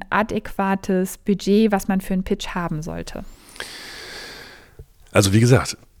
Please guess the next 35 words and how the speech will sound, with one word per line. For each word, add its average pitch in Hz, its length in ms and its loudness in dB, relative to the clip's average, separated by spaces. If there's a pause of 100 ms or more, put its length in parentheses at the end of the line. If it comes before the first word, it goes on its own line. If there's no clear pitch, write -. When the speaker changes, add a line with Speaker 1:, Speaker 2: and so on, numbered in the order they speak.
(540)
Speaker 2:
es - 140 -8
gibt - 160 -6
kleine 113 220 6
Aufträge, 117 320 2
es 104 80 -2
gibt 92 140 -6
große 113 260 0
Aufträge. 104 760 2
Ähm, 92 500 2 (420)
da, 90 260 2
wo 92 280 4 (220)
die 98 280 -6
von 98 240 2
mir 98 340 6
über 92 180 2
den 92 80 4
Daumen 95 220 4
gepeilten 92 380 -2
dreihunderttausend 90 560 0
Euro 107 300 6
ungefähr 110 440 0
an 98 140 0
Ausgaben 104 480 0
da 98 240 0
waren, 101 240 2
das 92 200 0
war 92 120 0
ein 92 100 0
Pitch, - 260 -4
da 90 120 -2
ging's 90 240 -4
um 95 100 2
mehrere 92 320 2
Millionen 92 560 2
Euro. 135 460 6